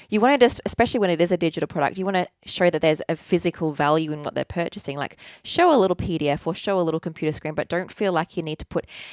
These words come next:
every screenshot of every single page of every single one of your documents or every single one of your videos, 'cause it just feels really like, "Oh, I don't have time for that." And all of us are fighting to have time. So when you,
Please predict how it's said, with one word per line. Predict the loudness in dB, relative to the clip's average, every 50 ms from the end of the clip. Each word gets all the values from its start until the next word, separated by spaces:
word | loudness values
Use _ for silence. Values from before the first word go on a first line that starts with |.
| -20 _ _
every | -2 -2 -2 -2
screenshot | 0 0 0 0 2 0
of | 0 2 4
every | 4 4 2
single | 2 0 -2 -2 -2
page | 0 0 0 0 0
of | 0 0
every | 0 -2 -2 -2
single | -2 -4 -4
one | -4 -4
of | -4
your | -2
documents | 0 0 -2 -2 -2 -4 -2 -4 -4 -6 -4 -2 0
or | 2 2
every | 2 2 2
single | 0 -2 -2 0 0
one | 0 0
of |
your | 0 0
videos, | 2 2 2 2 2 0 -2 -2 -4
'cause | -4 -4
it | -2
just | 0 -2 -2 -2 -2
feels | 2 2 2 2 2 2
really | 0 2 2
like, | 2 2 0 -2 -8 -14 -14 -14 -14 -16 -18 -20 -20 _ _ -4 -2
"Oh, | 0 0 2
I | 0 0
don't | -2 -4
have | -6 -6 -6
time | -4 -4 -4 -2 -2
for | 0 2
that." | 2 2 2
And | 0 0
all | 4 6 8 8
of | 8 6
us | 4 2 0
are |
fighting | 2 4 4 4 4 4 0 -2
to | -2
have | 0 0 0
time. | 0 0 2 2 2 0 0
So | 0 0
when | 0 0 -2
you, | -4